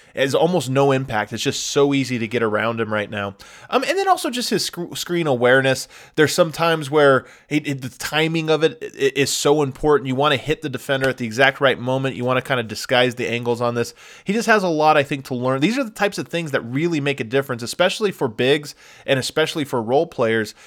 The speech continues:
And it's a thing that he is two years behind because he's had two years off because of that foot injury. So,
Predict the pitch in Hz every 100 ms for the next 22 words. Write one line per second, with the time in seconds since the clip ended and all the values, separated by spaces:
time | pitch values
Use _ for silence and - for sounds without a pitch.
0 | - - 135 135 135 135 - 160 147 143
1 | 160 147 135 - 175 165 151 - 123 151
2 | 160 139 123 120 135 123 117 131 120 -
3 | 131 123 117 117 113 123 117 113 110 107
4 | - 139 117 104 107 98 123 107